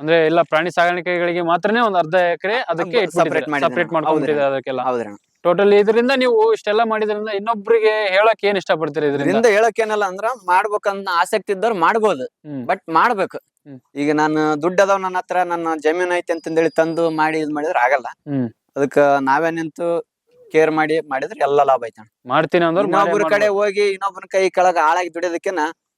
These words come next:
Speaker 2: ನಮ್ದ್ರಲ್ಲಿ
Speaker 1: ಇದ್ದದ್ರಲ್ಲೇ
Speaker 2: ನಾವು
Speaker 1: ನಾವೇ
Speaker 2: ಆರಾಮ್
Speaker 1: ಬಿಲ್ಡ್
Speaker 2: ಇರ್ಬೋದು.
Speaker 1: ಮಾಡ್ಕೊಂಡು ಆರಾಮ್
Speaker 2: ಈಗ
Speaker 1: ದುಡಿಬೋದು.
Speaker 2: ಇನ್ನೊಬ್ರ ಕೈ ಕೆಳಗ ನಾನು ಏನೋ ಒಂದ್ ಲಕ್ಷ ಪೇಮೆಂಟ್ ತಗೊಂಡ್ರೆ ನಾನು ಆಳೆ.
Speaker 1: ಹಾ, ಆಳೆ.
Speaker 2: ಹೌದಣ್ಣ?
Speaker 1: ಹಾ.
Speaker 2: ಇನ್ನೊಬ್ರ ಕೈ ಕೆಳಗ ನಾನು ನನ್-, ನಿನ್ ಲಕ್ಷ ನನಗ್ ಕೊಡ್ತಂದ್ರೆ ನಾನು ಆಳೆ ಇಲ್ಲ.
Speaker 1: ಆಳೆ, ಆಳೆ.
Speaker 2: ಇಲ್ಲಿ ನಾನು ಹೇಳೋಣ, ಇಲ್ಲಿ ನಾನು
Speaker 1: ಹ್ಮ್.
Speaker 2: ಅರಸನೆ.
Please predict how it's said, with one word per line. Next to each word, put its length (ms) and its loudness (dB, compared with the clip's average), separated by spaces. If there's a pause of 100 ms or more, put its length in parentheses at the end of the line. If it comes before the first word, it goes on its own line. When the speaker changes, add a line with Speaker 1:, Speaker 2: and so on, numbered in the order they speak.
Speaker 2:
ನಮ್ದ್ರಲ್ಲಿ 240 2
Speaker 1:
ಇದ್ದದ್ರಲ್ಲೇ 300 2
Speaker 2:
ನಾವು 80 2
Speaker 1:
ನಾವೇ 220 2
Speaker 2:
ಆರಾಮ್ 220 -6
Speaker 1:
ಬಿಲ್ಡ್ 40 2
Speaker 2:
ಇರ್ಬೋದು. 140 0
Speaker 1:
ಮಾಡ್ಕೊಂಡು 340 -2
ಆರಾಮ್ 220 -2
Speaker 2:
ಈಗ 60 -20
Speaker 1:
ದುಡಿಬೋದು. 200 -4
Speaker 2:
ಇನ್ನೊಬ್ರ 360 0
ಕೈ 120 0
ಕೆಳಗ 200 0
ನಾನು 220 -4
ಏನೋ 220 -2
ಒಂದ್ 160 -2
ಲಕ್ಷ 280 -2
ಪೇಮೆಂಟ್ 280 -4
ತಗೊಂಡ್ರೆ 440 -2
ನಾನು 180 0
ಆಳೆ. 200 4
Speaker 1:
ಹಾ, 340 -8 (220)
ಆಳೆ. 140 -2 (240)
Speaker 2:
ಹೌದಣ್ಣ? 260 -2
Speaker 1:
ಹಾ. 80 -4
Speaker 2:
ಇನ್ನೊಬ್ರ 360 0
ಕೈ 200 -2
ಕೆಳಗ 220 2
ನಾನು 400 -4
ನನ್-, 280 -6
ನಿನ್ 200 -2
ಲಕ್ಷ 220 0
ನನಗ್ 260 0
ಕೊಡ್ತಂದ್ರೆ 400 -4
ನಾನು 160 0
ಆಳೆ 180 4
ಇಲ್ಲ. 140 -2
Speaker 1:
ಆಳೆ, 160 -4
ಆಳೆ. 380 -12
Speaker 2:
ಇಲ್ಲಿ 160 -4
ನಾನು 200 0
ಹೇಳೋಣ, 300 0
ಇಲ್ಲಿ 160 -4
ನಾನು 220 -4
Speaker 1:
ಹ್ಮ್. 80 0
Speaker 2:
ಅರಸನೆ. 300 -2